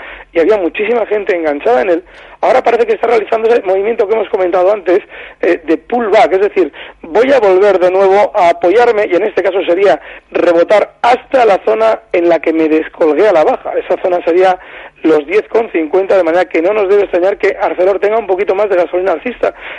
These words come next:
pero es un valor globalmente tan sumamente bajista que merece la pena aprovechar cualquier rebote, como por ejemplo el que está haciendo ahora mismo, para intentar, eh, salir porque va a seguir cayendo en el tiempo.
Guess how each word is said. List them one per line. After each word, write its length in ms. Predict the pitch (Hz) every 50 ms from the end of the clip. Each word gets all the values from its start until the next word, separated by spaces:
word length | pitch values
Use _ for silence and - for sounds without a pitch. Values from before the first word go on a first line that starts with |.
| -
pero 160 | - - - 202
es 60 | -
un 100 | - 214
valor 260 | 220 220 220 196 170 - - - - _ _
globalmente 720 | - 165 147 170 185 190 190 240 262 240 233 233 196 175
tan 240 | 160 220 226 214 - - -
sumamente 360 | - 285 - - 202 202 -
bajista 520 | 170 156 147 - 170 151 - - 151 151 160 - - - - _ _
que 140 | - - 165
merece 380 | 165 165 170 226 240 - - 208
la 160 | 175 156 -
pena 340 | - 196 196 190 190 185 180 -
aprovechar 560 | 196 180 - 156 151 147 147 - 196 180 160 - -
cualquier 420 | - 160 151 143 - - - -
rebote, 400 | 208 180 185 226 226 - 160 139
como 260 | - - 165 151 143
por 140 | - 165 147
ejemplo 300 | 135 - - 226 202 165
el 40 | 143
que 60 | 147
está 140 | 151 - 208
haciendo 220 | 185 233 233 214
ahora 100 | 226 214
mismo, 320 | 180 165 160 156 160 165 - - - - - - _ _ _
para 240 | - 185 190 202 208
intentar, 480 | 196 170 170 156 147 139 165 165 165
eh, 200 | 180 196 190 165 - -
salir 320 | 165 160 156 160 160 -
porque 340 | - 170 147 - 175 180 - _ _ _ _
va 200 | 151 147 165 190
a 100 | 165 -
seguir 180 | - 147 123 123
cayendo 280 | - 139 131 131 127
en 80 | 131 131
el 40 | 123
tiempo. 280 | - 143 131 123 -